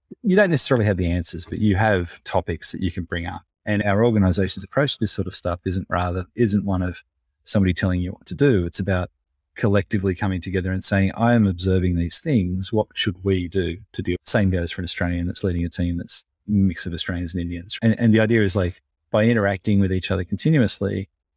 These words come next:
and trying to learn together, we don't tend to be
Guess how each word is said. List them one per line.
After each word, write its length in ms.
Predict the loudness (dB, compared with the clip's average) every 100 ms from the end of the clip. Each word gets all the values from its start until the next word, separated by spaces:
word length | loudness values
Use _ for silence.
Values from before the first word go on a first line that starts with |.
| _ _
and 260 | -4 -2 -2
trying 340 | -4 -4 -2
to 80 | -2
learn 340 | 2 4 4 2
together, 460 | -2 -4 -6 -8 -6
we 180 | 0 4
don't 240 | 4 2
tend 260 | 0 0 0
to 40 | 0
be 500 | 0 0 -2 -4